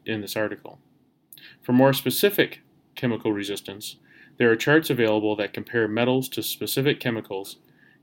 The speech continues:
in, on a qualitative basis. These can be found throughout the literature or in machining handbooks. The diagram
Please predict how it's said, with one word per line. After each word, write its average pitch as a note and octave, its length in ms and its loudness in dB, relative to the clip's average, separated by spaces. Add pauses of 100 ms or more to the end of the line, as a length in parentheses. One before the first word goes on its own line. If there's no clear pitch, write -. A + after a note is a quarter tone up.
(120)
in, A#2 200 -8
on A2+ 160 -2
a G#2 80 -6
qualitative G#2 600 -2
basis. - 540 -10 (440)
These C#3 260 6
can D3 120 0
be D3 120 2
found G#2+ 400 -4
throughout A2+ 320 -2
the C#3 80 -2
literature G#2 540 -4 (140)
or A#2 140 -4
in A2+ 60 -2
machining G#2+ 420 -4
handbooks. G2+ 600 -14 (1800)
The C3 80 0
diagram A#2+ 720 4